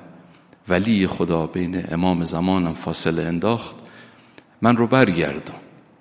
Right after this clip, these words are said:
یعنی حتی یک مؤمن نباید راضی بشه که مرگ هم بین او و سربازی ولی خدا فاصله بندازه.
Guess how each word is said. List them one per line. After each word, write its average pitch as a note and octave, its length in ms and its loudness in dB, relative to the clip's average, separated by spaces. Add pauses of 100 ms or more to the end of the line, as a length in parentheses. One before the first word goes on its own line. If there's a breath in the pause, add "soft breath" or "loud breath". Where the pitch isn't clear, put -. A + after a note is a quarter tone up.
(120)
یعنی F#2+ 180 0
حتی B2+ 440 -2 (600 loud breath)
یک F#2+ 260 0
مؤمن G#2+ 680 4
نباید A2+ 460 2
راضی F2 240 0
بشه F#2 260 -2
که - 140 -6
مرگ G#2 400 4
هم G#2+ 180 2
بین G2+ 220 4
او G2+ 300 2
و F#2 60 0
سربازی E2+ 600 -2
ولی F2 320 2
خدا F#2 260 -2
فاصله E2+ 440 0
بندازه. - 480 -6